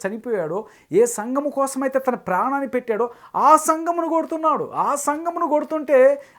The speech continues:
ఆ శరీరాన్ని కొడుతుంటే శిరస్సు వచ్చింది. ఎక్కడి నుంచి వచ్చింది శిరస్సు?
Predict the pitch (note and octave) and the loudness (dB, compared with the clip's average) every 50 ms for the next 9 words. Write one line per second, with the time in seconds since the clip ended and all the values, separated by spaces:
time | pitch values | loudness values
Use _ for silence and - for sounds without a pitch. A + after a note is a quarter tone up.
0 | - F3 G#3 B3 A#3+ - - - C4 C#4+ E4 F4 F4 E4+ E4 D#4+ D#4 C4+ D4+ D4+ | -2 0 0 0 0 0 2 2 2 4 4 4 4 4 2 2 0 -2 -2 -2
1 | B3+ D4+ C#4 C4+ D4 - - D4 D#4 D#4 - D4+ D4+ - - C#4 B3+ G#3+ E3 E3 | -2 -4 -8 -8 -8 -6 -6 -6 -6 -6 -6 -6 -8 -6 -6 -6 -6 -4 -4 -4
2 | F3+ G3 - C#4+ D4 D4+ C4+ - C#4+ A#3 - B3+ A#3+ A#3 G3 - G#3+ A3 A#3 A3+ | -4 -4 -4 -8 -8 -8 -8 -10 -10 -10 -10 -10 -10 -10 -8 -6 -6 -6 -6 -6
3 | - F#3+ C#3 - | -8 -10 -12 -14